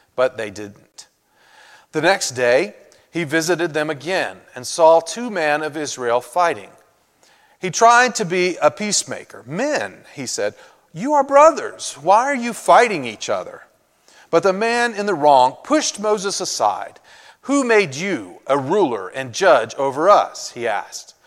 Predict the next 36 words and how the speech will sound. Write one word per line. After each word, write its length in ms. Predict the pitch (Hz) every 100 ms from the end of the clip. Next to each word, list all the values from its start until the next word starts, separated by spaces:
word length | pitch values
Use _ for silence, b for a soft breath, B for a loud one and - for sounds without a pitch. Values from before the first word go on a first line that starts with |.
| b b
"Are 100 | 180
you 80 | 214
going 220 | 233 226
to 80 | 214
kill 360 | - 240 226
me 420 | 214 202 196 269
as 200 | 240 180
you 80 | 180
killed 380 | 165 - 202 185
the 100 | 190
Egyptian 720 | 165 127 180 - 208 208 240 -
yesterday?" 720 | 143 156 - 269 190 226 240 _ _ _ _ b b b
When 180 | 160
Moses 460 | 170 196 233 226 214
heard 360 | - 208 202 143
that, 580 | 135 123 - - - _ b
he 160 | - 175
fled 580 | - 160 165 175 185 170
the 80 |
country 560 | 185 151 143 135 143 139
and 180 | 135 131
lived 300 | 131 151 147
as 100 | 143
a 80 | 156
foreigner 720 | - 170 180 139 104 95 104 b b
in 120 | 127
the 100 | 127
land 320 | 120 101 98
of 100 | 117
Midian. 500 | 131 165 165 117 87 - _ _ B B B B
There 400 | 143 180 185 208
his 280 | 175 165 -
two 280 | - 220 226
sons 500 | - 151 139 147 143
were 160 | 143
born. 440 | 139 151 135 98